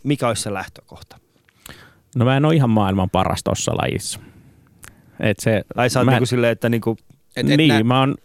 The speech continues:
Speaker 2: mä oon
Speaker 3: näytä
Speaker 2: vähän enemmän sellainen, että, että
Speaker 1: Toiminnan
Speaker 2: ma-,
Speaker 1: mies.
Speaker 2: ei, kun Manulle pitää tulla illallinen niinku automaattisesti.
Speaker 1: <laughs>
Speaker 2: Et,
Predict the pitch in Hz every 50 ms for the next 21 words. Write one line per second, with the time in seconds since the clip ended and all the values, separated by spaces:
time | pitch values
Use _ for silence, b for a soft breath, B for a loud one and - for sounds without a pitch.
0 | _ - 139 143 151 156 160 156 170 170 175 156 139 139 - 147 160 151 127 120
1 | 117 110 113 113 - 131 123 113 113 107 107 104 107 104 - - _ - 117 -
2 | - B B B B B B B B B B 123 113 151 143 131 120 120 110 107
3 | 104 101 143 160 165 - 147 143 - 147 156 143 120 135 131 139 160 170 160 147
4 | 127 123 117 - - 123 110 123 123 123 - 131 127 127 127 131 139 135 120 113
5 | 107 101 104 104 104 107 113 113 117 113 120 127 - 139 131 131 139 131 127 120
6 | 127 127 127 127 127 120 117 110 - - 110 110 - 110 113 - 175 123 98 -
7 | - - - - 117 120 110